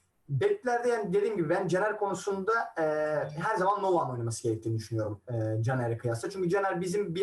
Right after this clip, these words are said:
anda savunmamızı da bozuyor. Geçen maçlarda zaten Hatay maçında yediğimiz golde de bunu bariz bir şekilde gördük.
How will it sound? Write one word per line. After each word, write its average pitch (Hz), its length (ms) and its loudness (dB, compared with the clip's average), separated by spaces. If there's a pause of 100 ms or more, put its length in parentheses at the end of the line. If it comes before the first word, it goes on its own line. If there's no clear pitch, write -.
anda 180 340 2 (160)
savunmamızı 165 720 2
da 110 140 0
bozuyor. 113 360 0 (120)
Geçen 160 240 2
maçlarda 135 380 0
zaten 127 180 2
Hatay 151 240 0
maçında 135 300 0
yediğimiz 123 240 2
golde 135 240 2
de 139 120 2
bunu 143 160 0
bariz 143 240 2
bir - 40 -16
şekilde 127 300 -4
gördük. 151 320 0